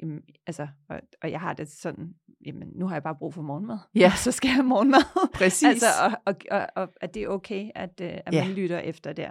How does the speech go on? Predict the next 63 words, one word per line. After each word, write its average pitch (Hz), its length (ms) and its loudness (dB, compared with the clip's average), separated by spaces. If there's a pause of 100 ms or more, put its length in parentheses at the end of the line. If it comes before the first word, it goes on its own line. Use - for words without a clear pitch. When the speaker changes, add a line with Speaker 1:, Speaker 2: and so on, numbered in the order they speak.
Speaker 1:
ikke? 214 200 -8
Speaker 2:
Ja, 151 280 0
og 165 160 2
der, 180 160 6
og - 120 -2
der 180 80 4
er 175 60 4
det 175 100 4
jo 165 80 4
egentlig 160 280 -4
også 151 180 -2
meget 139 200 -2
sjovt, 226 320 2
kom 143 200 -2
jeg 123 100 -6
til - 120 -8
at 139 60 -8
tænke 123 260 -10
på 135 120 -8
som 123 200 -10
kvinde, 143 380 -4
at 131 240 -4 (480)
det 160 80 -2
der 156 100 2
med, 143 300 -2
at 139 220 -6 (280)
dagen 147 380 0
op 156 200 -2
til 156 200 -2
menstruationen 147 720 -6
har 151 140 -4
man 139 260 -4
altid 165 580 0
craving 151 560 0
efter 143 260 -2
Speaker 1:
Mm. 107 80 -6
Speaker 2:
et 190 100 0
eller 170 200 6
andet 156 200 -2
mærkeligt. 143 520 -2
Og 147 180 -2
det - 20 2
er 190 60 6
jo 190 60 4
faktisk 156 300 0
også 156 180 0
en 160 100 -4
af 151 80 -4
de 143 100 -4
dage, 143 200 0
man 151 160 -4
siger, 151 180 -4
man 147 180 -4
ikke 165 120 -4
skal 147 140 -4
faste 135 400 -8
som 131 160 -6
Speaker 1:
Lige 202 140 0
Speaker 2:
kvinde, 139 180 -2
Speaker 1:
præcis. 151 140 2
Speaker 2:
ikke? 175 180 -2
Altså, 160 140 0
der 185 100 8